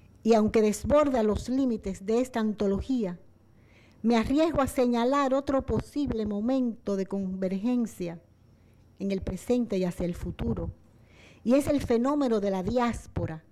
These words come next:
determinante en el de-, en el escenario actual de la poesía haitiana y cada vez más en nuestra literatura, con los enriquecedores influjos de las obras escritas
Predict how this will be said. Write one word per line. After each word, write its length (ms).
determinante 800
en 100
el 160
de-, 260
en 180
el 320
escenario 540
actual 500
de 100
la 100
poesía 500
haitiana 720
y 140
cada 320
vez 240
más 260
en 140
nuestra 340
literatura, 800
con 180
los 180
enriquecedores 920
influjos 600
de 60
las 220
obras 240
escritas 720